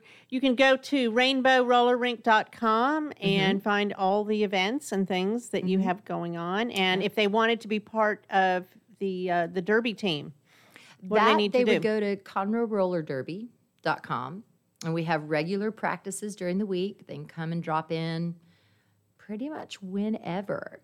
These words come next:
Speaker 2: You know, we have all of the equipment that you can borrow. So, you know, you, you have all the safety equipment, the knee pads,
Speaker 1: Oh,
Speaker 2: the elbow
Speaker 1: that's
Speaker 2: pads,
Speaker 1: cool.
Speaker 2: the helmet,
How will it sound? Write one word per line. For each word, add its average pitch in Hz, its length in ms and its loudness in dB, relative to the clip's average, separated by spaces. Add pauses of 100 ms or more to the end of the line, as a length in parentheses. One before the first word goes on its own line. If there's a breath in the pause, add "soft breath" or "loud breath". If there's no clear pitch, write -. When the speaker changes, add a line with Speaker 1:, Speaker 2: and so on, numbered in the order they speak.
Speaker 2:
You 165 100 -4
know, 156 80 0
we 165 140 -2
have 165 240 -4
all 165 220 0
of 175 80 -4
the 185 100 -2
equipment 185 440 -4
that 165 200 -10
you - 80 -16
can 160 160 -6
borrow. 143 680 -2
So, 135 180 -10
you 131 180 -8
know, 143 120 -14
you, 131 260 -10
you 127 120 -10
have 131 200 -10
all 127 100 -2
the 160 100 -6
safety 135 380 -8
equipment, 135 500 -10
the 139 60 -10
knee 123 180 -8
pads, 135 340 0
Speaker 1:
Oh, 262 60 0
Speaker 2:
the 127 60 -2
elbow 139 200 -4
Speaker 1:
that's 240 180 -4
Speaker 2:
pads, 135 100 -2
Speaker 1:
cool. 185 200 0
Speaker 2:
the 170 60 -6
helmet, 143 460 -8